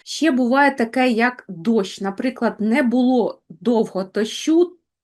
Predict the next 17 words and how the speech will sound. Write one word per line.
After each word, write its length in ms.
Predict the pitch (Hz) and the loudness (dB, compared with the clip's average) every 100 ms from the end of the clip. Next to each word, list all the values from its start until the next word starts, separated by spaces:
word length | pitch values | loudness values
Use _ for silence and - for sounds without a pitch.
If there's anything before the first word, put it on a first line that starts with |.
| _ 175 | _ -10
дуже 380 | 165 254 220 214 | -2 -2 0 -4
чекали 580 | - 226 - 220 196 180 | -4 -6 0 2 2 0
дощу, 440 | 180 190 - 339 | -4 -6 0 2
і 180 | - 208 | 2 -4
після 500 | - 254 240 - 202 | -6 -4 -2 -2 -4
довготривалої 1000 | 190 220 - 190 208 202 208 196 180 175 | -2 -2 -2 -4 -4 0 2 2 0 -2
засухи, 580 | 180 277 330 277 262 226 | 0 2 0 -2 -4 -4
особливо 560 | 233 202 214 226 196 | -4 -6 0 0 0
в 20 | |
місцях, 500 | 196 208 208 233 190 - | -2 -2 -2 -2 -2 -4
де 180 | 180 208 | -4 -4
постійно 560 | - 214 - 240 208 208 | -4 -10 -2 0 0 0
була 280 | 233 254 | 0 0
засуха, 540 | 247 254 262 262 - 262 - - _ | 0 -2 -4 -8 -6 -8 -10 -20 _
починає 640 | 226 233 240 214 254 262 233 | -2 2 2 4 4 4 2
йти 300 | 226 233 208 | 2 2 2
дощ, 500 | 185 214 190 - | 2 0 0 -6